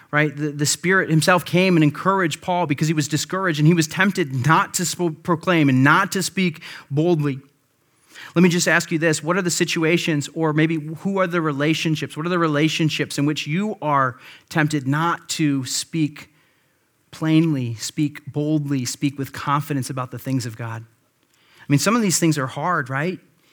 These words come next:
He says, "I testified both to Jews and to Greeks of repentance toward God." Do we talk about repentance? Do we talk about the need for repentance with people? With those around us, with those that we have influence in, those that we care about?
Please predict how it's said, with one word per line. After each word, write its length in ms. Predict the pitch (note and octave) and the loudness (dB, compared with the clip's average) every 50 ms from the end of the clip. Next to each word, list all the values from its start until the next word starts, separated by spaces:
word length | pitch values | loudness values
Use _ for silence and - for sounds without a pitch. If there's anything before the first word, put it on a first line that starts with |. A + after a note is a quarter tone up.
| _ _ _ | _ _ _
He 100 | - E3 | -4 -2
says, 180 | - G3 F3+ | 0 0 0
"I 60 | F3+ | 0
testified 520 | D#3+ D#3+ F#3+ G3 F#3 - F3 - D#3+ D3+ D3 | 0 0 -2 -4 -4 -4 -4 -2 -2 0 0
both 180 | D#3+ D#3+ D#3 | 0 -2 -2
to 80 | - E3+ | -2 -4
Jews 340 | C#3 C3+ E3 F#3 F#3 E3 - - - | -4 -2 -4 -4 -4 -4 -6 -4 -2
and 240 | E3 G#3+ A#3+ A#3 - | 0 2 2 2 0
to 80 | F#3+ | -2
Greeks 340 | C3+ - C3 C3 B2+ A#2+ - - - | -6 -6 -6 -6 -6 -8 -8 -8 -6
of 140 | D3 C3+ | -4 -2
repentance 680 | C#3+ C#3 A#2+ - - - - D#3+ F#3 F3 G#3 G3+ G3+ E3+ | -2 -4 -4 -6 -6 -4 -2 -2 0 -2 -2 -4 -6 -6
toward 280 | - - F3+ F#3 F#3+ E3+ | -8 -8 -8 -6 -6 -6
God." 360 | C3+ C3 A2 A2 B2 C#3+ D#3 D#3 - _ _ _ _ _ _ _ _ _ _ _ _ _ _ _ - | -4 -4 -4 -4 -6 -6 -10 -12 -18 _ _ _ _ _ _ _ _ _ _ _ _ _ _ _ -6
Do 80 | C3+ | -4
we 60 | D3+ D#3 | -4 -2
talk 220 | D#3+ D3+ D3+ E3+ | 0 -2 -2 -2
about 160 | E3+ F3+ E3+ | -2 -2 -2
repentance? 560 | D#3+ D#3+ - - A#2+ D3 E3 F3 F#3+ F#3+ F#3 | -2 -4 -6 -4 -2 -2 0 0 -2 -4 -6
Do 80 | - - | -6 -6
we 60 | C#3+ | -6
talk 220 | C3 C#3+ D#3+ E3 D#3 | -4 -2 -4 -4 -2
about 160 | E3+ E3 D#3 | -4 -2 0
the 60 | D3+ | 0
need 460 | D3 C#3 C#3+ D3 D3 D#3 F3 F#3+ F3 | 2 2 4 4 4 2 2 -2 -4
for 140 | - - E3+ | -6 -6 -4
repentance 600 | D3+ C#3+ B2 - - D3+ D#3+ D3+ F#3 F#3+ F#3 - | -4 -4 -6 -4 -4 -2 -2 -2 -2 -4 -4 -4
with 160 | - E3 - - | -8 -10 -10 -8
people? 360 | F3 F3 D#3 F3 F#3 G3+ G3 - _ _ _ _ _ _ _ _ _ _ _ _ _ _ _ _ _ _ | -8 -8 -8 -8 -10 -10 -12 -14 _ _ _ _ _ _ _ _ _ _ _ _ _ _ _ _ _ _
With 120 | - B2 | -6 -2
those 180 | - D#3+ E3 D#3+ | 0 0 2 0
around 380 | E3+ D3 D3 C#3 D#3 E3+ F3+ F3+ | 0 0 2 2 2 2 2 0
us, 220 | F3+ F#3+ F3+ - | 0 -2 -4 -6
with 100 | D#3 D3 | -6 -4
those 160 | - D#3+ D#3 | -4 -4 -4
that 80 | E3 D3 | -2 -2
we 80 | D#3+ | 0
have 100 | D#3+ D#3 | 0 2
influence 460 | D3+ C#3+ D#3+ D#3 - F3 F3 F3 E3+ - | 2 0 0 0 -2 -2 -2 -2 -2 -2
in, 340 | E3+ F3+ F#3 F#3+ G3+ F#3 F3 - _ - | -2 -2 0 -2 -2 -4 -6 -10 _ -4
those 120 | D3+ D3+ | -4 -2
that 80 | E3+ D3 | -2 -2
we 80 | D3+ | -4
care 260 | D3 - - D3+ C3+ | -4 -6 -6 -6 -4
about? 340 | D#3+ D#3+ D#3+ E3+ E3+ F3 D#3+ | -4 -2 -2 -2 -2 -4 -6